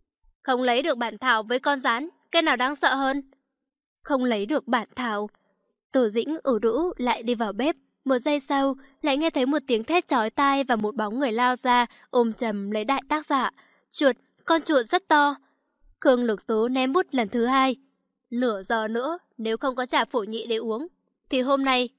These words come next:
không viết tiếp nữa." Lại còn lạnh lùng tung thêm đòn quyết định. "Hay da, vốn định hôm nay đưa tiếp ba chương cho cô." "Chờ tôi, phổ nhị đúng không?" Tô Dĩnh rời đi ngay lập tức, đi ra bên ngoài gọi điện thoại.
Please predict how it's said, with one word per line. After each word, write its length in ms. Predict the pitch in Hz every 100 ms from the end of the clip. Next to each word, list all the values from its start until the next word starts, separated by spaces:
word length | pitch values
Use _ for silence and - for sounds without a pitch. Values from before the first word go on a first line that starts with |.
| -
không 180 | 233
viết 180 | 202 277
tiếp 180 | 339 339
nữa." 260 | 254 311 - _ _ _ _
Lại 140 | 311 247
còn 220 | 247 247
lạnh 160 | 240
lùng 300 | 240 233 220 214
tung 180 | - 302
thêm 300 | 285 294 277
đòn 200 | 233 196
quyết 140 | 196 311
định. 200 | 285 - _ _ _ _ _ _ _ _ _
"Hay 360 | - 285 269 240
da, 320 | 262 254 - - - _ -
vốn 320 | 233 233 294
định 280 | 320 262 254
hôm 200 | 269 269
nay 360 | 262 262 247 -
đưa 180 | 226 247
tiếp 220 | 233 330 -
ba 220 | 247 254
chương 280 | 269 254 247
cho 160 | 262
cô." 280 | 247 247 247 - _ _ _ _ _ _ -
"Chờ 140 | 269
tôi, 300 | 262 277 269 - -
phổ 100 | 262
nhị 220 | 240 247
đúng 180 | 247 247
không?" 280 | 294 285 269 _ _ _ _
Tô 140 | 285
Dĩnh 320 | 247 247 311 339
rời 220 | 285 220
đi 200 | 277 294
ngay 180 | 294 285
lập 140 | 214 _
tức, 180 | 339 - _ _ _
đi 160 | 254 262
ra 180 | 262
bên 240 | 247 254 240
ngoài 240 | 233 202
gọi 160 | 214 226
điện 180 | 240 240
thoại. 340 | 254 233 -